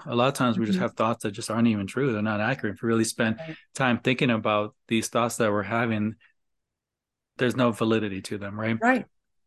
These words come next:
Speaker 2: And then there's a couple other things that they can do. So one of them is just de-, decatastrophize. So
Speaker 1: Mm-hmm.
Speaker 2: sometimes there's some truth to it, but they're,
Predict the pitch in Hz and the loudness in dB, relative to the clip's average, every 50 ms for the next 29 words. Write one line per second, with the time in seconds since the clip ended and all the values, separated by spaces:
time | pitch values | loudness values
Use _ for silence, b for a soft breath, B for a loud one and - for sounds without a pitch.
0 | _ _ _ _ _ _ _ 131 131 127 131 131 131 127 127 123 120 117 113 110 | _ _ _ _ _ _ _ 0 2 4 4 4 4 4 4 4 4 4 2 2
1 | - _ _ _ _ _ _ - 117 117 120 - 160 147 151 151 143 131 123 117 | -2 _ _ _ _ _ _ 0 2 2 2 4 2 4 6 6 6 8 6 4
2 | - 139 117 110 117 110 - 113 107 - 117 104 95 98 104 117 117 - 120 107 | 4 2 2 2 2 0 0 -2 -2 0 -2 -2 0 0 -2 -2 0 0 0 2
3 | 110 120 123 120 110 110 104 104 101 - 117 107 - - - 113 107 107 110 117 | 4 4 4 4 2 2 0 0 -2 -2 -4 -6 -6 -4 0 0 0 0 -2 -6
4 | - - - 127 127 - 117 - - 113 117 113 - 135 117 - 98 90 92 117 | -6 -2 0 0 0 0 -2 -2 -2 -2 -2 0 -2 -4 -4 -2 -4 -4 -4 -6
5 | 117 117 - - - - - - 117 110 107 120 - 202 185 139 - 175 127 120 | -6 -6 -8 -10 -12 -16 -6 -2 -2 0 0 0 0 2 2 2 2 2 2 4
6 | 117 113 107 - - B B B B B B B - 139 - - - 208 220 196 | 4 4 2 2 0 B B B B B B B 0 2 4 6 6 6 6 6
7 | - - 131 123 120 120 - - 127 123 123 123 - 123 120 120 - 127 120 117 | 4 4 4 4 4 2 0 0 2 2 2 4 4 2 2 4 4 6 6 6
8 | 117 107 | 6 4